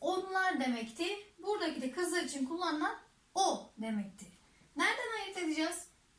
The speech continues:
Buradaki kızlar için kullanılan da ist, onlar için kullanılan da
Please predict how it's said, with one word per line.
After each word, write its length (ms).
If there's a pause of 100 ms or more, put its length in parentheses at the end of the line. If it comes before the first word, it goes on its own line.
(460)
Buradaki 420
kızlar 280
için 220
kullanılan 560
da 260 (520)
ist, 460 (800)
onlar 360
için 180
kullanılan 580
da 200